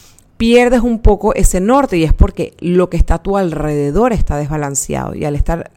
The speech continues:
a tu alrededor, estar desbalanceado, hace que tu alimentación no sea constante, que tu sueño no sea constante, que tu día a día sea como ajetreado y acelerado.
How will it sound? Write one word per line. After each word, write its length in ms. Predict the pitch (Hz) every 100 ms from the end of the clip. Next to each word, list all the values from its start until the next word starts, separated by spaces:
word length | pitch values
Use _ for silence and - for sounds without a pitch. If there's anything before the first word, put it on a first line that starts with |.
| -
a 140 | 160
tu 220 | 151 -
alrededor, 560 | 160 147 160 175 160 - _ -
estar 400 | 139 - 180 180
desbalanceado, 1000 | 180 160 147 143 143 - 262 247 156 147 - - - -
hace 240 | 214 -
que 340 | 254 196 - -
tu 80 | 196
alimentación 760 | 185 160 147 147 - 208 233
no 80 | 233
sea 220 | - 220
constante, 760 | 214 202 - 214 202 185 190 185
que 120 | 156
tu 180 | - 139
sueño 400 | - 214 226 214
no 100 | 190
sea 160 | 202
constante, 800 | 190 180 - 190 175 170 180 175 - - - _
que 140 | - 214
tu 200 | 226 202
día 280 | 220 220
a 40 | 202
día 300 | 220 254 196
sea 280 | - 175 180
como 280 | 214 175 -
ajetreado 800 | 156 165 - 190 202 196 208 -
y 120 | 170
acelerado. 760 | 151 - 139 135 123 110 -